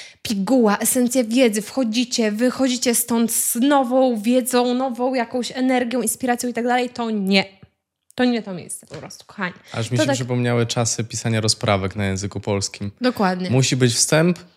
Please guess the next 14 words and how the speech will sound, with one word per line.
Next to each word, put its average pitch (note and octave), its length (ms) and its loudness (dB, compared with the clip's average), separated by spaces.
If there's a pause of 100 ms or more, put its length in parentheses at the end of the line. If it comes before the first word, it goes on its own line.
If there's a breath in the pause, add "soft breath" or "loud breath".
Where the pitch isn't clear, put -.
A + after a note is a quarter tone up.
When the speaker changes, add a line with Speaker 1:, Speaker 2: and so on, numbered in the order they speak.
Speaker 2:
musi A#2+ 260 0
być B2+ 140 2
rozwinięcie, C3 600 2
musi B2+ 200 2
być A#2+ 140 0
zakończenie B2+ 600 2
i B2+ 140 -2
wsz-, - 160 -8
każdy C3+ 340 2
etap C3 260 2
musi B2+ 260 -2
być A#2 140 0
zakończony A#2 580 0
akapitem. G#2+ 680 0